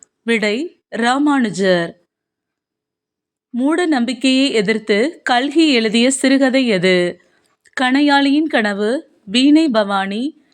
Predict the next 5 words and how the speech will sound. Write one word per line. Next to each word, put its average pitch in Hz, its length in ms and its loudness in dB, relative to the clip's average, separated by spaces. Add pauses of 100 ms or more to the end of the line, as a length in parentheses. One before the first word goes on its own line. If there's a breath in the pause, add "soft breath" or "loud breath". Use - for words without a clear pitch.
(200 soft breath)
கேதாரியின் 285 680 0
தாயார், 214 680 -2 (540)
காதார 262 600 0
கள்ளன். 185 600 -4 (420 soft breath)
விடை, 220 600 -4